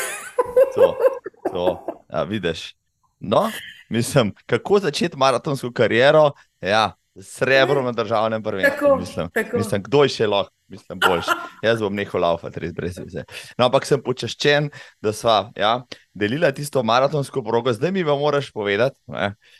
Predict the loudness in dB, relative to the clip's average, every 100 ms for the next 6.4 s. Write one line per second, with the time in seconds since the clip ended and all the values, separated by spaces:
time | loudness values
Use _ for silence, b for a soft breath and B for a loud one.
0 | -4 -2 0 0 2 0 -2 -6 0 0
1 | 0 -6 -6 -6 -4 0 2 0 -6 -10
2 | -10 -10 -12 -12 -10 -8 -6 -8 -8 b
3 | -12 -8 -6 -2 -2 0 -2 -4 -12 _
4 | _ _ _ _ _ -8 -2 -2 -2 -8
5 | -4 0 0 2 0 0 -2 -4 -4 -4
6 | -2 -2 -2 -6